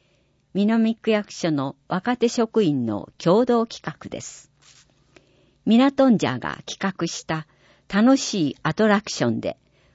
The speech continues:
大人も子供も楽しもう。当日をお楽しみに。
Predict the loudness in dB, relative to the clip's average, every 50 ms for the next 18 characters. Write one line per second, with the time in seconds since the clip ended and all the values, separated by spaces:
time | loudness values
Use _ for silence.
0 | _ _ -6 0 2 4 4 4 4 2 2 2 2 0 0 -2 -6 0 2 4
1 | 6 6 6 4 4 2 2 0 0 -2 -8 -16 -20 -20 -10 -2 2 4 4 4
2 | 4 2 0 2 4 4 6 4 2 0 -4 -10 -18 _ _ _ _ _ _ _
3 | _ _ _ _ _ _ _ _ _ 4 6 6 6 6 4 0 -6 -8 -8 -4
4 | -2 -2 -2 -2 -6 _ _ _ _ -2 0 0 2 2 4 4 2 2 2 0
5 | 2 2 4 4 4 2 2 0